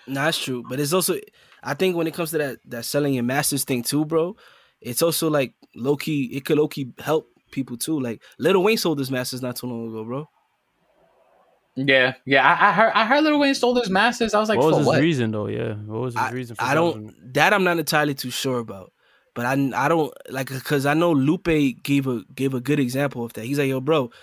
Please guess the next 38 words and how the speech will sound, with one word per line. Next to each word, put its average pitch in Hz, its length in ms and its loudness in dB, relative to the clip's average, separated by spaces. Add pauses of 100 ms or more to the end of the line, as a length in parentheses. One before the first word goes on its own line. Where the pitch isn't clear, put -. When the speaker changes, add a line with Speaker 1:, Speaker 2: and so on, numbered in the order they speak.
(180)
Speaker 1:
you 175 100 -6
could 165 160 0
own 175 240 2
your 151 120 4
masters, 151 580 -2 (340)
but 131 140 -8
you, 143 260 0 (100)
eh, 139 180 -2
but 131 160 -4
you 156 100 -4
cannot 139 440 2
make 135 200 0
money 143 220 0
off 120 200 -6
it 117 80 -8
too, 120 240 -4 (720)
'cause 127 160 -4
it 135 80 -4
Speaker 3:
Yeah. 147 60 2
Speaker 1:
depends 143 260 0
on 139 100 2
your 131 120 0
buzz, 135 320 0
bro." 135 200 -6
Like, 117 340 -10
Speaker 3:
Yeah, 107 320 -10 (120)
Speaker 1:
like, 113 80 -14
Speaker 3:
exactly. 127 320 0
Speaker 1:
Lupe, 175 340 0
like, 143 140 0
Lupe, 202 340 2
I 165 120 2
think 185 200 0
Lupe 190 200 0
owns 156 260 4
his 139 120 -2
masters, 139 560 -6
and 117 460 -10